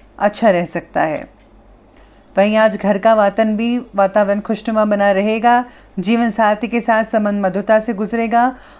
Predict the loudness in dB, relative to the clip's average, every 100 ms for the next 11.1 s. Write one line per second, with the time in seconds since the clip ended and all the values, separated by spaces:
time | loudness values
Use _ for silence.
0 | -8 0 0 0 0 2 2 0 0 2
1 | 4 4 2 0 0 2 0 -2 -4 -4
2 | -4 -4 -2 -2 -4 -4 -8 -6 -6 -2
3 | -4 -4 -6 -2 0 -2 -4 -4 -4 -6
4 | -10 -20 -12 -2 0 2 2 2 0 0
5 | -2 -2 -2 0 0 0 -2 -4 -4 -4
6 | -4 -6 -20 -8 -2 2 2 2 2 4
7 | 2 2 2 4 6 4 2 -2 -2 -4
8 | -4 -6 -4 -4 -2 -2 -4 -12 -18 -6
9 | -4 0 2 2 2 0 0 -2 -2 0
10 | 0 -2 -6 -6 -6 -8 -8 -8 -10 -10
11 | -10